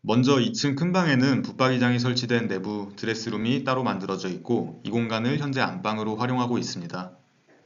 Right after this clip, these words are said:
내부 드레스룸 사진입니다.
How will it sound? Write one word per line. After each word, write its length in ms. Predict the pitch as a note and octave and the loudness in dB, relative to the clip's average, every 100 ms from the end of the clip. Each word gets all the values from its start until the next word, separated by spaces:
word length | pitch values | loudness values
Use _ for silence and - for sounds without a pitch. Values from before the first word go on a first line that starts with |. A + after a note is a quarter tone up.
| _ _ _ _ _ | _ _ _ _ _
내부 380 | - G#2+ A#2+ B2+ | -4 -2 0 0
드레스룸 500 | B2 A#2+ B2 B2+ B2+ | 2 0 0 -2 -2
사진입니다. 760 | B2 C3 A#2 G2 F2 F2+ F2 | -2 -2 -2 -4 -6 -6 -8